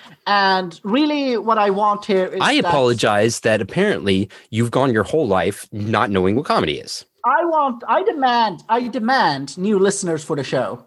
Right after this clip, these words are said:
Speaker 1: We need to go out there and find, we need to replace the listeners we have with new ones with better taste.
Speaker 2: I erased everyone else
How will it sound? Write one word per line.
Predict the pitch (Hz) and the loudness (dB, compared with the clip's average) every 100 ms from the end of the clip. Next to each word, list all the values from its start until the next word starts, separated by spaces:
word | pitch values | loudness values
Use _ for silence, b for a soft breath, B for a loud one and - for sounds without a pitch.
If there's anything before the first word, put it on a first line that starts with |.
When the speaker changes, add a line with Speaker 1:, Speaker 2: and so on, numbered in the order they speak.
| - | -6
Speaker 1:
We | 208 | -2
need | 262 247 | 0 -2
to | 226 | 0
go | 185 170 | 2 4
out | 240 240 | 2 2
there | 226 220 196 | 2 2 2
and | 175 | 0
find, | - 175 170 170 170 | 2 2 2 -2 -4
we | 208 285 | 0 0
need | 294 220 | 0 -4
to | 202 | -4
replace | 196 - 262 294 247 | -4 0 0 0 -2
the | 262 | 0
listeners | 240 233 226 214 208 190 | 2 0 0 -2 0 0
we | 185 | 2
have | 165 147 123 127 135 _ | 4 2 0 -8 -14 _
with | 196 208 - | 0 0 2
new | 214 214 | 2 4
ones | 185 170 170 - - - | 4 2 -4 -10 -18 -10
with | 175 156 - _ _ 175 - | -6 -6 -8 _ _ -8 -2
better | 185 165 | 0 0
taste. | 156 127 120 - - | -4 -8 -8 -14 -6
Speaker 2:
I | 151 220 | 0 2
erased | 180 175 - | 4 2 0
everyone | 160 160 143 131 | 0 2 4 4
else | 120 | 2